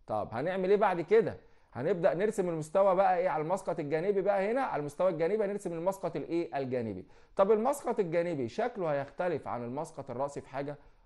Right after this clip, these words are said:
هو مثلث برضه ونفس ارتفاعه، لكن تعالوا هنا هنبص نلاقي ان المثلث هنا بقى، خد بالك ان هنا كام؟ دي كانت عندنا أربعة، لكن دي كانت عندنا تلاتة ونص. فطبعًا هنا لما تيجي تظهر في المستوى الجانبي او المسقط الجانبي بتاعنا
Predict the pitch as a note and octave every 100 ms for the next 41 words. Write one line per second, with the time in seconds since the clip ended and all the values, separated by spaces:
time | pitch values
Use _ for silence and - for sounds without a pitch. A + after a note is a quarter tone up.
0 | - C3 D#3 F3+ A#3+ D4 F3+ B2 D3+ C#3+
1 | G2+ G2 - - - - D#3+ - - A#3+
2 | G#3+ G3 G#3+ G3+ G#2+ A#2 B2+ D3 - D#3+
3 | B3+ G#3+ A#3+ G#3+ E3 G3+ - E3+ F#3 F#3
4 | D#3 C3+ E3+ F3 D3+ D#3 D#3+ C#3+ D3+ D3
5 | - - - - D3 B2 D#3+ F3 B2+ F#2
6 | - A2 A2+ C#3 C#3 - C#3 C#3 A#2+ -
7 | - B2+ C#3 B2+ G#2+ G#2 A2+ D3+ C#3 A#2+
8 | D#3+ D3+ B2 A#2+ A#2+ C#3+ A#2 A#2 C#3 C#3
9 | C#3 D3 B2 C3 D3 D3 A2+ D3 C#3 A#2
10 | A#2+ C#3 A#2+ A2+ D3 C#3+ D3+ C#3 A#2+ A2+
11 | A2+ A2+ - D3+ C#3 G#2 - - _ A2+
12 | G#2+ A#2 A#2+ E3+ G#3+ A3+ - - F#2 G#2
13 | C3 D3+ A#2+ - G2+ A2 C#3+ C#3+ - F3
14 | F#3+ A#3